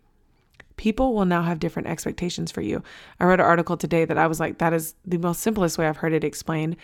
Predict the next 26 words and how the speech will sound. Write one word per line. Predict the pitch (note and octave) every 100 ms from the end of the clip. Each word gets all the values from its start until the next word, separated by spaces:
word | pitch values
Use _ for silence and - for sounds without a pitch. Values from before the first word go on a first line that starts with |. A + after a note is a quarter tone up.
| - -
but | - F#3+
that | E3+ - _ _ _ _ -
if | A3+ A3+ G#3 E3+ - - _ _ _ _ _ _ _ _
we, | F3 F#3+ A3+
if | - F#3
I | B3
showed | C#4 A3 F3+
up | E3 -
to | - F3 D#3+ D#3+
a | E3
dunk | D#3 F3 -
contest | - D3 - G2+ - -
and | - E3+
said, | - D#3 C3 F#3+ _ _ _ _ _ _
"I'm | F#3 G3
gonna | F#3 D#3
dunk," | D#3 E3 D3+ D2 - - _ _ _ _ _ _ _ _ _
everybody | G3 A3 F3+ E3+
would | E3 D#3
be | E3+ E3+
laughing | F3+ F#3 G3 F3+
hysterically | E3 - F#3 E3 - E3+ -
on | F3 E3+
the | -
floor, | - - F3 F3 E3+ - - _
right? | F3+ E3 G3+ -